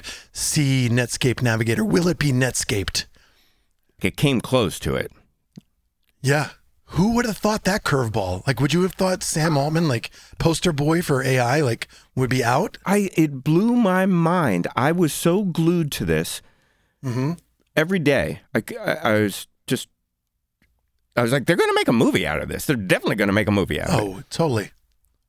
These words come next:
Speaker 2: Um, crazy. And, you know, the first things that came to mind is, like, yeah, I, as the details started coming out that,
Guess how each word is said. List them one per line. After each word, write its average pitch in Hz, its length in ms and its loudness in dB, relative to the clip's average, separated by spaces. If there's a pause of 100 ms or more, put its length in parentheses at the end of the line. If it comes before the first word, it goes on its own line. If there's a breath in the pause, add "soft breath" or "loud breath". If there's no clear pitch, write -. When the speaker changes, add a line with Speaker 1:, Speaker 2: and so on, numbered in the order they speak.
(380)
Speaker 2:
Um, 92 380 -2
crazy. 160 680 0 (120)
And, 104 400 0 (640)
you 117 80 -2
know, 98 100 2
the 107 100 -2
first 117 220 0
things 110 140 0
that 110 80 -2
came 123 200 0
to - 120 -4
mind 131 260 2
is, 92 100 -2
like, 98 200 -2 (420 loud breath)
yeah, 110 160 2
I, 120 120 0
as 107 240 -2
the 104 60 0
details 117 380 0
started 90 260 0
coming 92 240 2
out 87 140 0
that, 85 260 0